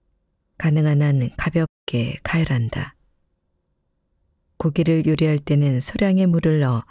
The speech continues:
산화를 방지하고 지방과 육즙을 유지하기 위해 약한 불이나 중간 불에서 익히거나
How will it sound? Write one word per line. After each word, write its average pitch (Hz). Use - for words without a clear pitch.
산화를 185
방지하고 143
지방과 143
육즙을 165
유지하기 147
위해 117
약한 143
불이나 139
중간 156
불에서 147
익히거나 117